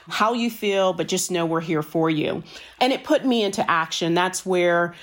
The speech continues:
I said, "You know what? I have a responsibility as the president and C E O of the organization to get out in front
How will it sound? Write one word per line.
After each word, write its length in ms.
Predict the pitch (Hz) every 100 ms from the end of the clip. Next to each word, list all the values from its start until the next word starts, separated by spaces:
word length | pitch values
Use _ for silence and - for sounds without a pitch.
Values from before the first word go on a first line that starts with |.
| -
I 140 | 180
said, 240 | 180 180 165
"You 120 | 185
know 180 | 180 180
what? 400 | 185 185 180 -
I 180 | - 180
have 200 | 208 190
a 60 | 170
responsibility 1200 | 160 156 - 170 165 - 160 160 175 202 247 - - - -
as 380 | 175 170 170 175
the 200 | 170 160
president 680 | - 165 165 170 165 160
and 140 | - 170
C 400 | - 160 156 160
E 60 |
O 160 | 160 160
of 100 | 147
the 80 | 151
organization 1000 | 165 160 156 151 160 160 156 175 160 165
to 120 | 165
get 160 | 160 160 - -
out 260 | 165 165 165
in 120 | 160
front 480 | - 160 160 175